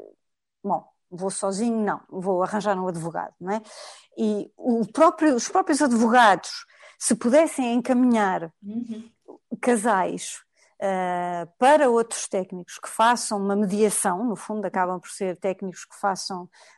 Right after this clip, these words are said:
Speaker 1: ehm, esse papel de,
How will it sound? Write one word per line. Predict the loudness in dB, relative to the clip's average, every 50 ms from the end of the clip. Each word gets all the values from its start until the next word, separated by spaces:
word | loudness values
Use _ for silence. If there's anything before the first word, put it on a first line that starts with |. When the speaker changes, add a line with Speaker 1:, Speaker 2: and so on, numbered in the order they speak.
| _
Speaker 1:
ehm, | -10 -8 -8 -6 -8 -10 -12 -12 -14 -16 -18 -12 -8
esse | -6 -6 -4 -6 -6 -2
papel | -2 0 2 4 6 8 10 10 10 8 8 4
de, | 2 0 2 4 4 4 4 4 4 4 4 4 4 2 2 0